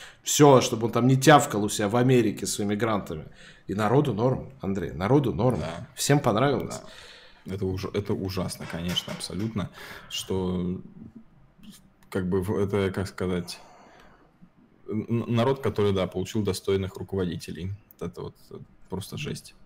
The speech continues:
Speaker 1: Народ не тот, щас начнут люди говорить.
Speaker 2: Народ
Speaker 1: На с-,
Speaker 2: не тот, да, эхо
Speaker 1: на са-,
Speaker 2: Москвы.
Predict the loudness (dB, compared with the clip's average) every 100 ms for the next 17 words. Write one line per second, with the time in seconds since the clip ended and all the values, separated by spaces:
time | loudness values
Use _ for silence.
0 | 0 4 8 6 6 4 6 6 4 -2
1 | -2 -2 0 2 2 2 0 -2 0 0
2 | 2 4 4 4 0 0 -4 -4 -4 -4
3 | 2 4 6 6 4 0